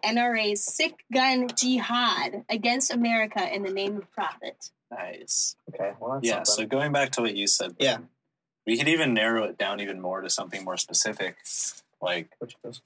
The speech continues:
Speaker 2: um, murdering people, um, to scare them into not doing something, and it would still apply to all of them. And that's what I think most people's defi-, definition of terrorism is. So it's not a matter of
Speaker 3: Yeah,
Speaker 2: reality
Speaker 3: sure.
Speaker 2: fitting people's definitions. It's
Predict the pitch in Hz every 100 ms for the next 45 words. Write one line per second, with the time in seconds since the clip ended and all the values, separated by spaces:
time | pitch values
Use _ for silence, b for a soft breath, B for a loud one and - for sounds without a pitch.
0 | - 98 92 92 90 85 - _ _ 101
1 | 107 107 104 104 104 104 107 - 107 104
2 | 101 98 - _ _ - 95 92 92 92
3 | 90 _ _ _ _ _ _ _ _ _
4 | _ _ _ - - 104 - - 98 98
5 | 98 98 95 95 95 90 92 101 90 90
6 | - - 87 92 - 110 87 - 92 98
7 | - - _ - _ _ 80 _ _ _
8 | 98 107 - 104 101 101 98 - - -
9 | 90 80 - 85 _ 92 92 - - 101
10 | 85 - 87 87 85 78 87 82 - -
11 | _ _ _ _ _ _ _ _ _ -
12 | 107 - 107 104 92 95 92 82 - 87
13 | 85 87 85 82 82 80 - - - -
14 | - _ - - _ - - - -